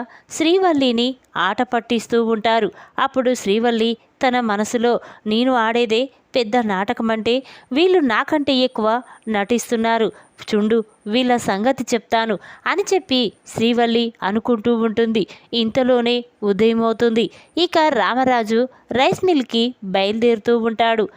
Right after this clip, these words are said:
అది గమనించిన శ్రీవల్లి, "ఎలాగైనా మా హనీమూన్ విషయం మావయ్యతో మాట్లాడాలి" అని చెప్పి వెంటనే శ్రీవల్లి వాళ్ళ అమ్మతో ఫోన్ మాట్లాడినట్టు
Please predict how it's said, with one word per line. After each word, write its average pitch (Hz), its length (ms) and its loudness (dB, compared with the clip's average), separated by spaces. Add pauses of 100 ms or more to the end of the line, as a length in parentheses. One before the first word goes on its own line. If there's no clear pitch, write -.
(160)
అది 226 280 -2
గమనించిన 233 480 0 (160)
శ్రీవల్లి, 226 480 0 (340)
"ఎలాగైనా 226 640 0 (320)
మా 294 120 2 (120)
హనీమూన్ 277 460 2
విషయం 240 380 0 (280)
మావయ్యతో 269 520 2 (120)
మాట్లాడాలి" 226 640 0 (320)
అని 294 180 0
చెప్పి 277 440 0
వెంటనే 220 500 -2
శ్రీవల్లి 226 580 0 (340)
వాళ్ళ 285 220 0 (140)
అమ్మతో 240 420 0 (280)
ఫోన్ 359 380 2
మాట్లాడినట్టు 240 760 0